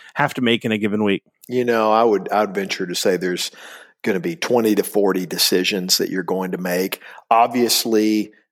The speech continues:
Speaker 2: you know, you're, a lot of those decisions are gonna be maybe more minor.
Speaker 1: Right.
Speaker 2: But in general, yeah, twenty to forty decisions, I would say, is a pretty
Speaker 1: So let, let's work off of this premise, which is just twenty decisions that the average pastor makes in a given week.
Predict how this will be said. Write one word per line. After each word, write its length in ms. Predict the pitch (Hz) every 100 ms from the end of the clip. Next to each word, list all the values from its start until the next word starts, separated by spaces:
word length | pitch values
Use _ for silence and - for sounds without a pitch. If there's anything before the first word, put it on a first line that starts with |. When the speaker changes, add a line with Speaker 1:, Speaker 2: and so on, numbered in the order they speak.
| _
Speaker 2:
you 100 | 110
know, 160 | 98 92
you're, 320 | 92 95 95
a 360 | - - - -
lot 300 | 107 110 113
of 100 | 107
those 220 | 104 -
decisions 640 | 101 - 110 95 101 95
are 120 | 98
gonna 240 | 90 98 92
be 300 | 92 90 87
maybe 340 | 92 98 90 95
more 260 | 95 98
minor. 680 | 95 92 101 107 110 113 - _
Speaker 1:
Right. 140 | 107 - -
Speaker 2:
But 160 | 101
in 160 | 104 98
general, 420 | - 104 104 95
yeah, 280 | 98 92 80 -
twenty 280 | 135 135
to 80 | 104
forty 280 | 90 107 95
decisions, 560 | 90 - 98 107 92 87
I 60 |
would 140 | 87 -
say, 160 | -
is 120 | 87
a 80 | 90
pretty 360 | - 95 87 - _
Speaker 1:
So 160 | - 185
let, 220 | 208 -
let's 240 | 180 202
work 220 | 208 208 202
off 180 | 185
of 120 | 165 123
this 180 | 123
premise, 480 | - - 120 104 -
which 160 | 143 -
is 200 | 120 -
just 260 | 135 -
twenty 360 | - - 156 160
decisions 720 | 131 135 - 135 123 127 110
that 180 | 117 104
the 160 | 113
average 460 | - 113 139 156 139
pastor 400 | 139 127 117 139
makes 340 | 120 107 104
in 100 | 127
a 40 | 113
given 280 | 107 101 98
week. 280 | 98 95